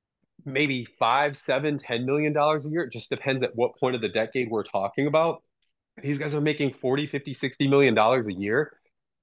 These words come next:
and they can barely even show up for two-thirds of their, of their season. Like, name any other job where you could do that and you would get paid. It doesn't happen. So why is this one place where we're gonna give them special circumstances?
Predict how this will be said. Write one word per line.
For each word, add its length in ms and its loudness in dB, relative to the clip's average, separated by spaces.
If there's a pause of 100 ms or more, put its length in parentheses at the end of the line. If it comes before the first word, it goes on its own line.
and 120 2
they 100 4
can 140 0
barely 280 2
even 180 0
show 360 0
up 240 -2
for 140 0
two-thirds 720 -2
of 140 0
their, 320 0
of 200 -6
their 140 0
season. 580 0 (400)
Like, 240 0
name 360 4 (120)
any 320 2 (100)
other 280 2
job 480 0
where 200 0
you 220 -4
could 320 -4
do 280 0
that 240 2 (100)
and 180 0
you 140 2
would 160 0
get 220 -2
paid. 420 -2 (420)
It 240 -4
doesn't 380 2 (100)
happen. 440 0
So 140 -4
why 280 2
is 200 0
this 220 -2
one 380 0
place 340 0
where 220 2
we're 140 2
gonna 180 0
give 240 0
them 160 0
special 400 -2
circumstances? 720 0